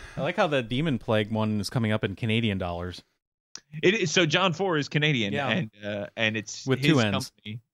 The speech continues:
Speaker 2: Yes, yeah, John with two N's. Uh, that's how you know. Um,
Speaker 1: Wait, there's not
Speaker 2: is
Speaker 1: two N's in Canada.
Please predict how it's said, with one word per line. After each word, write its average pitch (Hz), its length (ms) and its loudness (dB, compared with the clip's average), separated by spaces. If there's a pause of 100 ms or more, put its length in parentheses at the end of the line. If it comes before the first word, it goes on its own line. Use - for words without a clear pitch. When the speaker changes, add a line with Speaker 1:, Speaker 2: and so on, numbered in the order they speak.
Speaker 2:
Yes, 110 420 -4
yeah, 120 220 0
John 127 260 -2
with 131 160 0
two 143 180 6
N's. 113 240 2 (380)
Uh, 110 360 2
that's 110 220 -2
how 117 80 2
you 120 140 -2
know. 110 200 -6 (360)
Um, 104 560 -2
Speaker 1:
Wait, 185 180 -2
there's 240 120 0
not 139 140 8
Speaker 2:
is - 300 -6
Speaker 1:
two 135 220 2
N's 113 180 0
in 95 140 -6
Canada. 95 540 -8